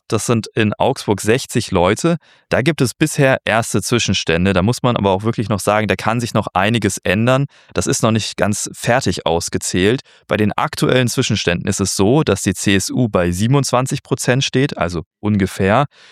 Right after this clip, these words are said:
Die A F D etwa siebzehn, die Grünen um die sechzehn, S P D dreizehn, Linke sieben,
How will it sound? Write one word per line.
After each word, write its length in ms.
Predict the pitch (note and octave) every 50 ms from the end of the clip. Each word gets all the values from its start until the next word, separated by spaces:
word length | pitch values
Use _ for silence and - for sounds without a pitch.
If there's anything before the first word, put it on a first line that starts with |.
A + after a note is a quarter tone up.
| - - -
Die 100 | A2 G2
A 180 | C#2+ F#2 A2 A2
F 120 | - -
D 320 | - B2 B2 C3 C3+ C3 - _ _ _ _ _ _ -
etwa 340 | B2 B2 - - B2 G#2+
siebzehn, 720 | F#2+ G#2 C#3 D#3 - - - - - D3 C#3 C#3+ D3 C#3 B2+
die 100 | - A2
Grünen 500 | G2 A#2 G#2 A#2 B2+ C3 C3 C3+ B2+ -
um 200 | - - A#2+ A2
die 80 | A2
sechzehn, 680 | G2 G2 A#2 A#2+ C3+ - - - - - C3 B2+ C3 -
S 200 | - A2 - -
P 120 | - A2+
D 140 | F2+ F#2 F2+
dreizehn, 680 | E2+ - F2 F#2+ A#2 C#3+ D3 - - D3+ C#3 C#3 C#3 - - _
Linke 380 | - G2 A#2 C3+ B2+ - A2+ G2
sieben, 480 | F#2 G#2+ A#2 B2+ C3 C3 C#3 C3+ C3+